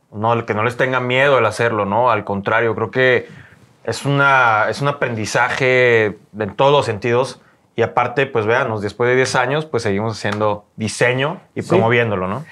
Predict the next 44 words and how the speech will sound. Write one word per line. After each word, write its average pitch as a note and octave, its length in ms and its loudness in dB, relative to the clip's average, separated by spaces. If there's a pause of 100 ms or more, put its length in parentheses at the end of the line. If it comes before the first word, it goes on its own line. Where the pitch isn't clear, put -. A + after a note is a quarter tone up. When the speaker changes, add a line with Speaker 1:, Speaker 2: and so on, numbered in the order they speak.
(160)
Speaker 2:
Y D#3+ 100 2
ya E3+ 100 6
nada G3+ 140 4
más G3+ 80 -2
fue G#3 100 0
como F#3+ 160 4
para C#3 140 2
cerrar C#3+ 380 2
ese D#3+ 180 0
previo. D3+ 580 2 (440)
Hicimos D3+ 340 0
el F3 100 2
festival C#3+ 460 0
varios D#3 300 2
años, E3 360 0
donde B2+ 160 2
teníamos B2 380 -2
invitados B2+ 460 0
de A#2+ 80 -4
todo B2+ 180 2
el C3 80 2
mundo. D3+ 540 2 (180)
Hacíamos C3+ 400 2
estas C#3 180 -2
instalaciones B2+ 840 -2
en B2 80 -2
fundidora A#2 480 0
increíbles, C3+ 800 2
un A#2+ 80 -4
fin B2 120 -4
de B2 60 -2
semana B2 280 -2
súper A#2 240 -4
intenso, B2 560 -2
miles B2 240 -2
de A#2+ 60 -2
personas, B2 500 -2
venían A#2 160 0
de A#2 60 -12
todo A#2+ 200 2
México. B2+ 560 -4 (380)
Teníamos D3+ 320 2
esta E3+ 100 -2
exposición, D#3 800 2